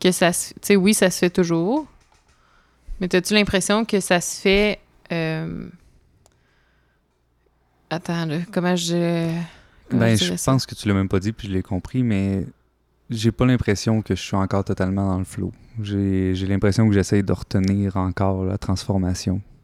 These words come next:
Speaker 1: Hmm.
Speaker 2: J'essaie de me maintenir encore dans cette souffrance-là, sans même savoir pourquoi. Comme si j'étais pas prêt ou que je méritais pas encore d'être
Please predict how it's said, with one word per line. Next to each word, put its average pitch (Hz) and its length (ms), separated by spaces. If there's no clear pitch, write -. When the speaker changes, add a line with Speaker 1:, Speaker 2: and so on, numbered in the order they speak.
Speaker 1:
Hmm. 269 260
Speaker 2:
J'essaie - 320
de 98 80
me 98 180
maintenir 98 540
encore 95 440
dans 92 120
cette 92 180
souffrance-là, - 560
sans 101 180
même 92 200
savoir 90 320
pourquoi. - 320
Comme 95 140
si - 160
j'étais - 220
pas 98 160
prêt 104 260
ou 98 120
que 98 120
je 92 100
méritais 92 440
pas - 160
encore 92 560
d'être - 220